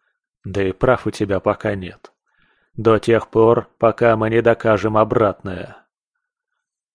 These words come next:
"Чего вы от меня хотите?" Олег поморгал. Боль ушла, но мерзкое ощущение вроде послевкусия боли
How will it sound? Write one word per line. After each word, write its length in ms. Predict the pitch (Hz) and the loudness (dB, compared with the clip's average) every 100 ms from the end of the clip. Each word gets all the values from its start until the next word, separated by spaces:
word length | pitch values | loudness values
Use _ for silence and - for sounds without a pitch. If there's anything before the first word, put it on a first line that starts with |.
| _ _ _ | _ _ _
"Чего 540 | - - 135 131 143 | -20 -10 -6 -2 0
вы 160 | 123 117 | 2 0
от 100 | - | -2
меня 300 | 123 131 127 | -4 0 0
хотите?" 640 | - 135 - 110 - 98 - _ _ _ _ _ _ _ | 0 -2 0 -2 -4 -12 -16 _ _ _ _ _ _ _
Олег 400 | 123 107 101 - | -4 -2 -2 -6
поморгал. 760 | 101 98 113 120 107 90 - _ _ _ _ _ _ _ | -8 -4 -4 -2 -6 -6 -12 _ _ _ _ _ _ _
Боль 320 | 101 95 101 | -8 -2 0
ушла, 600 | 113 - 104 95 87 - _ _ _ _ - | 0 -2 -4 -4 -8 -12 _ _ _ _ -6
но 180 | 127 123 | -2 2
мерзкое 520 | 120 117 - 120 110 | 2 2 -2 -2 -2
ощущение 760 | 98 113 - - 131 117 107 | -2 -4 -6 -2 -2 -2 -4
вроде 320 | 101 120 113 104 | -4 -2 -2 -2
послевкусия 920 | 113 - 113 - - 127 - 104 92 | -4 -4 -6 -4 -6 -4 -4 -6 -6
боли 540 | 95 127 117 117 | -2 -2 0 -4